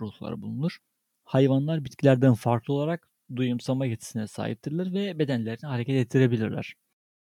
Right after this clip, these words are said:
Hayvanların duyusal algı ve mekansal hareketine ek olarak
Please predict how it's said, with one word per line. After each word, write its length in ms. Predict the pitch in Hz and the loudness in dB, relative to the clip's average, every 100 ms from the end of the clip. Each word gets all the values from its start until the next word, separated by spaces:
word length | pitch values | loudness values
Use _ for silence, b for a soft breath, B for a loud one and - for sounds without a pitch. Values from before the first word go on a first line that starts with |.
| _ | _
Hayvanların 800 | 147 160 165 165 165 160 135 131 | 6 8 8 6 4 2 -2 -2
duyusal 420 | 135 147 156 151 - | 2 2 2 -2 0
algı 440 | 120 123 123 117 | 0 0 -2 -4
ve 140 | 107 | -4
mekansal 600 | 107 113 - 127 123 151 | -4 -4 0 -2 0 -2
hareketine 580 | 117 110 110 - - 107 | -4 -6 -8 -10 -14 -12
ek 220 | - 139 135 | -10 -8 -8
olarak 320 | 131 151 | -6 -6